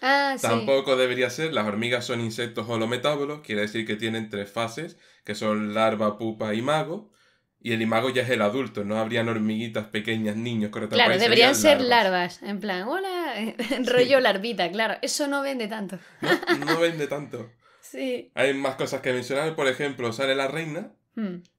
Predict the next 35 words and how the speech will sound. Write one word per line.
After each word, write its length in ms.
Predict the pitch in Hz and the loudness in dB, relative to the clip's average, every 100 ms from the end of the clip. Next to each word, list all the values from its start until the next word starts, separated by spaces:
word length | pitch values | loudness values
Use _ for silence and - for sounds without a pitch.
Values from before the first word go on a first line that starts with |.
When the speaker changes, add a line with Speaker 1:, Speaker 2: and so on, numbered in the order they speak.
| - | -2
Speaker 2:
y 120 | 160 | 2
la 120 | 170 | 2
reina 480 | 156 175 185 190 190 | 2 0 0 -4 -4
tiene 320 | 170 175 180 | -4 -2 0
las 180 | 175 160 | 0 0
alas 280 | 175 151 117 | 0 -2 -2
todavía. 560 | 131 117 135 123 95 _ _ _ _ | -4 -4 -6 -8 -10 _ _ _ _
Y 40 | 220 | -6
Speaker 1:
Hmm. 140 | 214 | 0
Speaker 2:
eso 260 | 123 127 139 | 0 0 0
no 140 | 135 | 0
pasa. 280 | 127 143 110 | 0 -2 -2
Cuando 220 | 104 104 | -4 -2
una 100 | 113 | -2
hormiga 340 | 123 127 127 123 | -2 -2 0 0
reina 600 | 127 135 131 127 123 113 | 0 -2 0 0 2 0
forma 220 | 127 123 | -2 -2
una 160 | 127 120 | 0 0
colonia, 500 | 123 123 131 139 143 | 2 2 0 0 -4
pierde 320 | 123 120 113 | -2 -2 0
las 140 | 104 120 | -2 0
alas. 240 | 107 98 | -2 -4
Solo 140 | 110 | -4
Speaker 1:
Sí. 20 | 117 | -4
Speaker 2:
necesita 240 | 120 123 | -2 -2
las 160 | 110 110 | -2 0
alas 220 | 120 120 | 0 -2
para 160 | 117 101 | -2 -2
buscar 320 | 101 - 107 | -4 -4 -2
un 100 | 104 | 0
macho 240 | 107 107 107 | -2 -2 -4
con 120 | 104 | -2
el 260 | 107 107 | -2 -4
que 200 | 104 101 | -6 -10
reproducirse, 800 | 101 107 110 104 104 135 - 160 | -6 -4 -4 -4 -6 -10 -10 -14